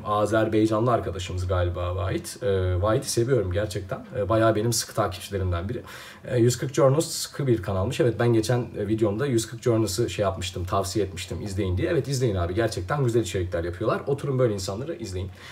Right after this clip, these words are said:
Ee, M C L L diye bir arkadaşımız ne demiş? Ee, birkaç gün önce bir videona denk geldim. Ondan sonra birçok videonu izledim ve izlemeye devam ediyorum. Yirmi bir yaşındayım. Ortalama bir üniversitede bilgisayar mühendisliği okuyorum. İyi yapıyorsun. Geleceğim ile ilgili pek bir umudum yoktu. Çünkü Türkiye'deki şa-, e, şirketler sömürü üzerine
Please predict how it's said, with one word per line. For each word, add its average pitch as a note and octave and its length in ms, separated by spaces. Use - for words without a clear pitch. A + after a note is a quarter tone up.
Ee, C3 420
M F3+ 160
C E3+ 320
L D3+ 340
L C3 40
diye A2+ 200
bir G#2+ 40
arkadaşımız G2+ 800
ne D#3+ 120
demiş? - 360
Ee, A#2+ 220
birkaç F3+ 320
gün F3 100
önce C3 180
bir B2 120
videona A#2 280
denk F3 180
geldim. E3 260
Ondan B2 220
sonra A2+ 240
birçok A2 280
videonu G#2 160
izledim A2+ 280
ve C#3+ 60
izlemeye A#2 340
devam A2+ 300
ediyorum. F3 420
Yirmi F3 300
bir F#3 120
yaşındayım. A2+ 600
Ortalama C3+ 440
bir A#2+ 60
üniversitede A2 540
bilgisayar B2+ 380
mühendisliği F#2+ 460
okuyorum. A#2+ 380
İyi G#3 140
yapıyorsun. A2 440
Geleceğim C3 400
ile G#2 140
ilgili G2 200
pek C#3+ 200
bir A2 60
umudum F#2 340
yoktu. D#3+ 380
Çünkü C3 240
Türkiye'deki A2 400
şa-, G2 480
e, F#2+ 40
şirketler F#2+ 540
sömürü A#2+ 320
üzerine G2 300